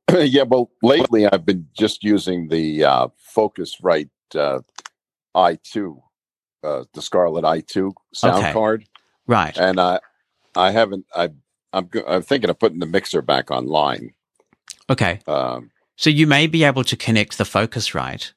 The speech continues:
Speaker 2: directly to your iPad.
Speaker 1: Oh, okay.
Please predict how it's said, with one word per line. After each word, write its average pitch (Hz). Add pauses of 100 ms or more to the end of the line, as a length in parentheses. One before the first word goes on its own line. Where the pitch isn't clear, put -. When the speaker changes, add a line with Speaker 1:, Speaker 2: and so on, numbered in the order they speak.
Speaker 2:
directly 95
to -
your 76
iPad. 71 (960)
Speaker 1:
Oh, 131 (300)
okay. 120